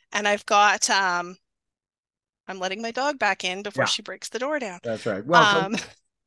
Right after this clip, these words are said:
Speaker 1: <laughs> uh, yeah, so I've got a few flowers that just, you know, they either look black or they're actually black, that are l-,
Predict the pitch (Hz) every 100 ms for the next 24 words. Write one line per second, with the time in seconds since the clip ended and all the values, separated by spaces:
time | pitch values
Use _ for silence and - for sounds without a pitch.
0 | _ - 587 - 571 494 _ - - _
1 | _ 784 762 - 349 _ 262 254 233 220
2 | 262 220 170 - 294 254 254 302 440 -
3 | 320 - 247 254 214 196 202 - 202 -
4 | 226 196 196 214 233 202 190 240 - 254
5 | 277 254 226 240 - 131 - 190 233 220
6 | 165 - 214 220 202 190